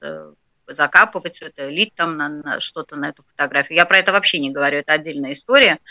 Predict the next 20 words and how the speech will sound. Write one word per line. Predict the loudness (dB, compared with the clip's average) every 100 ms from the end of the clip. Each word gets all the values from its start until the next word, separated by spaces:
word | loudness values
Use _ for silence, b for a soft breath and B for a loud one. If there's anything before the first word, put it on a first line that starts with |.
| B B B
Я | 4
говорю | 6 4
просто | 6 4 4
про | 2 4
бытовую | 4 6 6 6 4
магию, | 6 6 6 2 -2
когда | 2 4 4
вот, | 2 0
что | -2 2
значит | 2 2 4
бабки | 4 2
говорят | 2 2 2
«с | 4
глаз»? | 6 6 2
Это | 0 2
зависть. | 6 6 4 -4 -12 _ _
С | 2
глаз | 4 4
это | 2 -2 4
зависть. | 4 4 0